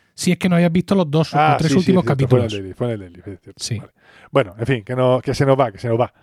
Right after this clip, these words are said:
Speaker 1: Sí, se nos
Speaker 2: Por,
Speaker 1: va, se nos va.
Speaker 2: por, por donde, bueno, el caso es eso, que tenemos, volvemos que está Chele buscando regalos en el, en el, eh, bueno, que las chicas vienen de buscar regalos en el piso de Joey.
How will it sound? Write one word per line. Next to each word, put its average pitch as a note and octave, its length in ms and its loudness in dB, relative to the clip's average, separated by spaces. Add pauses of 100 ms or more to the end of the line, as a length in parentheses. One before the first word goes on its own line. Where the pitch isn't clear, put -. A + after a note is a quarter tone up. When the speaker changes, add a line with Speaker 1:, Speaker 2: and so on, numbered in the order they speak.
(260)
Speaker 1:
Sí, F#3 180 -2
se C3+ 100 -2
nos - 20 -4
Speaker 2:
Por, C#3 140 4
Speaker 1:
va, A#2+ 80 -6
se - 120 -12
nos A#2 120 -4
va. A2 80 -8
Speaker 2:
por, C#3 120 0
por C3+ 140 2
donde, B2 180 0
bueno, C#3 160 4
el B2+ 60 -4
caso D#3+ 180 2
es B2 80 0
eso, G#2+ 120 -8
que C#3+ 520 4
tenemos, F3 380 2
volvemos D3+ 380 2
que B2+ 80 -8
está C3+ 680 -2
Chele D3 380 2
buscando C3 680 0 (680)
regalos C3+ 480 4
en C3+ 100 -2
el, A#2 360 -2
en A2 80 -6
el, G2+ 380 -10 (640)
eh, G#2+ 680 -4
bueno, B2 180 2
que A#2+ 80 -4
las A2 120 -6
chicas E3+ 280 0
vienen D#3 160 0
de D3 60 2
buscar C#3 240 2
regalos C3 320 0
en A#2+ 60 -6
el G#2+ 60 -10
piso C3+ 320 0
de B2+ 360 4
Joey. F2+ 300 -4